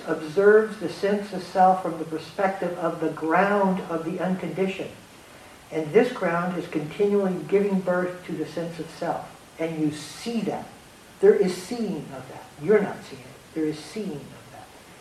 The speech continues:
And that changes everything. You see yourself being birth-, birthed.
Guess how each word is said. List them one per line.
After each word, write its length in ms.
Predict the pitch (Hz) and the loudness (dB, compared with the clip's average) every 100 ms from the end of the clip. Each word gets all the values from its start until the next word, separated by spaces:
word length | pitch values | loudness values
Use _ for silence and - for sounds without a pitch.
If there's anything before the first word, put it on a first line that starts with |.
| - - - - - - - - - 156 | -20 -20 -20 -20 -20 -20 -20 -20 -14 -8
And 180 | 151 | 2
that 520 | 196 226 233 - - - | 10 10 10 4 -6 -8
changes 640 | - 190 196 196 190 185 - | 0 2 2 0 -4 -4 0
everything. 360 | 185 175 - - - - - - - - - - - | 0 0 -4 -12 -20 -20 -20 -20 -20 -20 -20 -20 -14
You 120 | 170 | -10
see 440 | 170 - 247 247 240 | -8 -2 0 0 2
yourself 600 | 208 190 208 190 185 - | 2 6 8 10 8 2
being 380 | 185 180 175 165 | -2 -2 -2 -4
birth-, 340 | - 151 127 - - - | 2 2 0 -8 -14 -2
birthed. 260 | 156 135 | 0 0